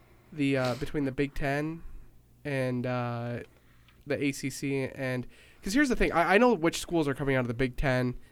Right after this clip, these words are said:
the A C C, and the S E C. It's Alabama, Clemson,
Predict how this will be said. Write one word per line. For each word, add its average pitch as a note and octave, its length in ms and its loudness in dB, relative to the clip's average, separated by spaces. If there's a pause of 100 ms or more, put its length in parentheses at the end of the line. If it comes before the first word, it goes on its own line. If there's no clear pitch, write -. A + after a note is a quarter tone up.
the - 100 -8
A C3+ 120 -2
C B2 180 -8
C, A#2 400 -6 (180)
and C3+ 100 -6
the - 40 -4
S C3+ 200 -4
E A#2+ 40 -2
C. - 280 -10 (340)
It's - 160 -14
Alabama, C#3 680 2 (120)
Clemson, B2 580 -4